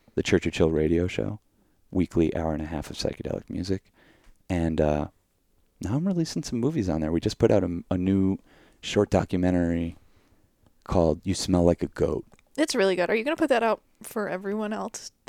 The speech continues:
Speaker 1: It's on the Patreon.
Speaker 2: Oh, you're gonna just leave it on the Patreon for now? 'Cause when I was like, "You should put it on the Patreon," I thought it was more just like, "Oh, that'll be an early release on the Patreon." But
Speaker 1: We'll,
Speaker 2: no.
Speaker 1: we'll see. I mean, I d-, it's crazy that this many people listen to our podcast and so few, few people come over to the Patreon.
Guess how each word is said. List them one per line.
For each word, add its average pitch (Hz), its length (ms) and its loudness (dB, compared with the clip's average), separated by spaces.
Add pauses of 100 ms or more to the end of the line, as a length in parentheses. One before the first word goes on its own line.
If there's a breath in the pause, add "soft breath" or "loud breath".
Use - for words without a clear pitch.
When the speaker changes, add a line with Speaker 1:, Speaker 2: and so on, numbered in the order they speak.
Speaker 1:
It's - 120 -4
on 120 120 4
the 98 80 4
Patreon. - 580 0 (400)
Speaker 2:
Oh, 220 60 0
you're 220 100 2
gonna 233 140 -4
just 214 180 -12
leave 190 160 -8
it 190 60 -6
on 185 80 -8
the 185 80 -10
Patreon 196 420 -10
for - 80 -18
now? 214 240 -8 (420 soft breath)
'Cause 277 120 0
when 285 80 0
I 285 40 0
was 269 100 -2
like, 247 100 0
"You 262 80 -8
should 285 140 -4
put 294 60 0
it 262 60 -2
on 233 60 -2
the 220 140 -4
Patreon," 202 160 -4
I 202 80 -4
thought 190 200 -2
it 175 40 -2
was 165 160 -6
more 175 140 -6
just - 160 -8
like, 156 220 -8 (200)
"Oh, 202 180 4
that'll 180 220 0
be 180 100 -6
an 175 140 -8
early 185 280 -6
release 202 360 -8
on - 80 -12
the - 60 -14
Patreon." 92 540 -10
But - 120 -4
Speaker 1:
We'll, 135 140 10
Speaker 2:
no. - 60 0
Speaker 1:
we'll 127 200 10
see. 123 400 8 (100)
I 95 100 4
mean, 90 520 2
I - 140 0
d-, 95 340 -6
it's 95 180 0
crazy 107 680 0 (380)
that 82 240 -2 (480)
this 92 180 -2
many 92 200 -2
people 95 260 4
listen 80 240 0
to - 120 -2
our 76 100 4
podcast - 480 -4
and - 100 -10
so 71 140 0
few, - 160 -6 (120)
few - 220 -8
people - 300 -10
come - 180 -14
over - 140 -12
to - 140 -14
the - 60 -14
Patreon. - 520 -14